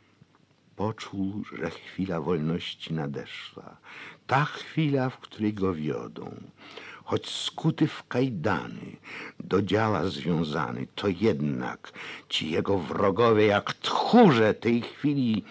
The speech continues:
zadrżeli, zwątpili. Uklęka, łzy cieką,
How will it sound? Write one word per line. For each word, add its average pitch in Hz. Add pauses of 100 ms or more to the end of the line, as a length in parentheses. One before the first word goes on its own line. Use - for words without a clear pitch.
(340)
zadrżeli, 117
zwątpili. 107 (1200)
Uklęka, - (380)
łzy 87
cieką, -